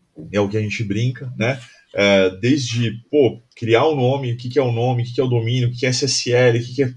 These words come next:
protocolo de segurança, vai ter que registrar no imp, não vai, porque é uma empresa. Então, ele, ele se conecta num físico, de certa forma, depois ele vai pro digital, puxando as ofertas.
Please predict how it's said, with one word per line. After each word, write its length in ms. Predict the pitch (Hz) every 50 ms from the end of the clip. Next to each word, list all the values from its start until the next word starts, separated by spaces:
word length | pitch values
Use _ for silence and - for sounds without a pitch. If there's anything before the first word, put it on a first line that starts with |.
| _
protocolo 420 | - 127 131 127 120 - 123 131 127
de 60 | -
segurança, 600 | - 127 117 113 107 113 123 127 127 123 - 117
vai 140 | 107 117 117
ter 80 | 120
que 100 | 123 135
registrar 440 | 143 135 127 127 120 - - 127 127
no 100 | 123 110
imp, 240 | 107 120 139 131 123 131
não 140 | 120 113
vai, 360 | 110 101 117 120 131 127 127 127 - _ _ _ _ _
porque 220 | _ 185 - - 127
é 20 |
uma 100 | 110 113
empresa. 540 | 117 - - 127 120 120 123 123 170 202 - _ _ _ _ _
Então, 300 | _ 101 101 131 143 147 -
ele, 220 | 113 127 - - -
ele 140 | 107 120 127
se 120 | 123 -
conecta 420 | - - 131 135 151 - - 165
num 140 | 151 139 127
físico, 560 | 123 - - 151 185 196 196 - 131 113 101 -
de 80 | -
certa 300 | - - 117 113 - 113
forma, 440 | 110 - 123 120 139 156 156 151 - -
depois 320 | 139 143 135 - 143 143 143
ele 120 | 147 147
vai 200 | 135 139 143 127
pro 140 | 123 135 127
digital, 580 | 123 120 127 131 143 - - 104 107 117 - _ _ _ _ _ _
puxando 300 | _ 127 120 - 123 123
as 100 | 123 123
ofertas. 560 | 143 123 - - 90 - - - - - -